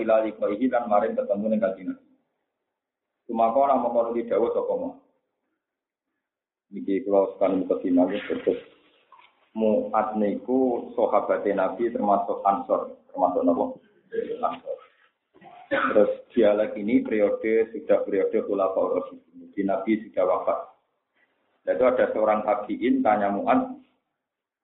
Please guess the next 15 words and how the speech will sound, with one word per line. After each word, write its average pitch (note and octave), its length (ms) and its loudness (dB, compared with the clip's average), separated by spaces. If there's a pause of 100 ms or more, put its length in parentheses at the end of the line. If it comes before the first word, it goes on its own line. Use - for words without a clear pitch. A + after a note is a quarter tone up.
(300)
"Ya G#2+ 160 2
Mu'ad, C3+ 560 0
saya A#2 240 0
ini C3 100 4
ceritakan A2 540 0
hadis, - 420 0 (460)
ane G2 160 0
ajarannya G#2 560 2
Nabi G2+ 320 0
sing A2 160 -2
jenengan G2+ 320 2
kenang G2+ 320 0
terus, - 400 -4 (880)
sing A#2 180 0
keras." A#2 320 2